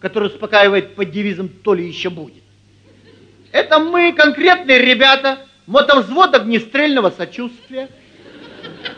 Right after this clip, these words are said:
И чтоб прошёл слух, что врать и грубить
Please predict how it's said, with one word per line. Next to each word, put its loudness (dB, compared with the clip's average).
И -2
чтоб -2
прошёл 2
слух, -8
что 2
врать 2
и -6
грубить -4